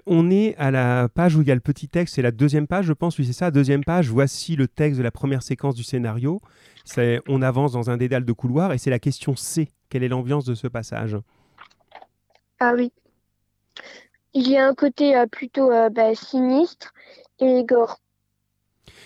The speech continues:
Speaker 1: Alors, sinistre, et tu dis gore. Alors, gore, je comprends, hein, c'est, c'est pas, c'est pas du tout vulgaire, mais c'est vraiment familier, hein. Euh, que, est-ce que t'as une autre manière de le dire, ça ?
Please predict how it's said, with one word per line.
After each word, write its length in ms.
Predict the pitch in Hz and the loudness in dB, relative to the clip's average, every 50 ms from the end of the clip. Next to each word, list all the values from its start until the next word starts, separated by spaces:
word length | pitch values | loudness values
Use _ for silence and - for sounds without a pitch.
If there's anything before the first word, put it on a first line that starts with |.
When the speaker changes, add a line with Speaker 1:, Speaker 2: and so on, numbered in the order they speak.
| - - _ _ _ _ _ _ - 190 | -20 -20 _ _ _ _ _ _ -6 2
Speaker 1:
Alors, 240 | 156 151 135 - - | 2 2 2 2 -4
sinistre, 480 | - - - 196 196 226 240 - - - | -8 0 2 4 4 4 2 0 -2 2
et 160 | 180 185 180 | 2 2 2
tu 160 | - - 190 | 0 -4 -6
dis 220 | 160 165 196 202 151 | -4 -4 -6 -8 -10
gore. 420 | 135 120 127 175 190 208 220 190 | -8 4 6 6 8 8 4 4
Alors, 280 | 156 156 151 147 139 147 | 4 4 4 2 2 2
gore, 260 | 139 185 196 180 131 | 4 4 4 4 2
je 60 | - | 0
comprends, 420 | - 156 131 - - 220 196 156 139 | -2 -2 -2 2 2 4 4 4 4
hein, 60 | 156 - - - 196 - | 0 -2 -8 -20 -20 -16
c'est, 240 | - - 139 131 135 | -4 0 0 2 2
c'est 160 | 127 - 127 | 2 0 0
pas, 380 | - - 131 127 123 120 120 113 | 2 2 2 4 4 4 2 2
c'est 120 | - 123 | 0 -2
pas 120 | - 127 123 | -2 0 -2
du 80 | 123 | -2
tout 120 | - 147 135 | -2 -2 -2
vulgaire, 320 | 139 147 147 202 202 190 | -2 0 2 2 4 4
mais 80 | 170 147 | 4 4
c'est 140 | - 160 | 4 4
vraiment 260 | 147 156 165 175 185 180 | 4 6 8 8 8 6
familier, 640 | - - - 160 156 165 156 143 131 135 123 110 117 117 | 6 4 2 4 4 4 0 -2 0 0 0 0 0 -4
hein. 140 | 117 131 135 | -4 -2 -2
Euh, 200 | 135 139 143 139 - | -2 -2 -2 -2 -2
que, 80 | 170 | -2
est-ce 220 | - 156 147 - - | 0 0 -2 0 0
que 80 | 196 | -2
t'as 160 | - 202 185 | 2 4 4
une 100 | 175 160 | 6 6
autre 180 | 170 180 - 165 | 6 4 4 2
manière 360 | 160 147 147 151 151 151 147 | 0 2 2 2 2 0 2
de 80 | 131 127 | 2 2
le 100 | 127 123 | 2 2
dire, 360 | 117 117 117 117 120 113 - | 0 -6 -8 -8 -8 -8 -8
ça ? 200 | - - 107 110 | -8 -8 -8 -8